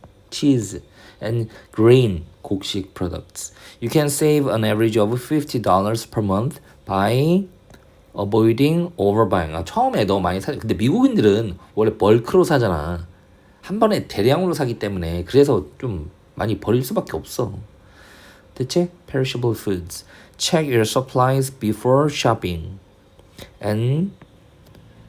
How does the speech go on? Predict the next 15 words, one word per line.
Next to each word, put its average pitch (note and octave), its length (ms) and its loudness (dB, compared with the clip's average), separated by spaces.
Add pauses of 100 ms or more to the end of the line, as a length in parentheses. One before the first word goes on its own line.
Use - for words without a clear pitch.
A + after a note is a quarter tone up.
(440)
estimate B2 720 -2 (640)
the G#2+ 140 0
exact, C3 480 0 (200)
uh, - 100 -6 (180)
amount G#2 760 0 (180)
you G2 120 -4
will G2+ 180 2
need A2 260 0
to C3 180 2
buy F#2 720 2 (800)
for B2+ 480 2 (460)
the F#2+ 140 -2
next A#2 340 -2
week. D#2+ 280 -8
어. D#2+ 280 -10